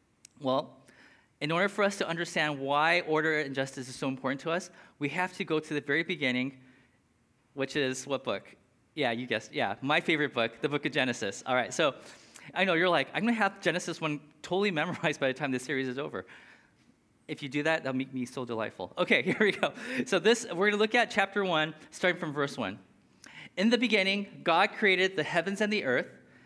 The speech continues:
Now the earth was formless and empty." Now, most of you guys know that the Old Testament was originally written in Hebrew. It's an ancient form of Hebrew, doesn't really exist today. There's different dialects of it.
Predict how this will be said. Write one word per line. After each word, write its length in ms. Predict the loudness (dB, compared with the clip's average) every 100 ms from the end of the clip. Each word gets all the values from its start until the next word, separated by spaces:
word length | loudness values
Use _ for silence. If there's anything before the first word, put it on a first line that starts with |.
| -20 _ -2
Now 340 | 2 4 2
the 180 | 2 2
earth 380 | 4 2 2 -2
was 160 | -4
formless 640 | -4 0 2 2 2 0 -2 -6
and 160 | -6 -2
empty." 560 | -4 -4 -6 -8 -8 -2
Now, 220 | -2 0
most 240 | -4 -4
of 60 | -2
you 60 | 0
guys 200 | 0 0
know 260 | 0 -2 -8 -8
that 300 | 0 0 0 -20 -20 _ _ -8
the 80 |
Old 160 | -4 -4
Testament 360 | -4 -4 -4 -4
was 140 | -4
originally 360 | -2 -2 -4 -4
written 240 | -2 -2
in 60 | -4
Hebrew. 440 | -4 -4 -4 -6 -12 _ _ -20 -14
It's 140 | -8
an 80 | -6 -4
ancient 320 | -4 -4 -4
form 180 | -4 -4
of 80 |
Hebrew, 300 | -4 -4 -2
doesn't 260 | 0 -2 -2
really 160 | -4 -2
exist 240 | -4 -4
today. 400 | -2 0 0 -4
There's 140 | -10 -4
different 320 | -6 -4 -2
dialects 380 | -2 -2 -4 -4
of 100 | -6
it. 140 | -6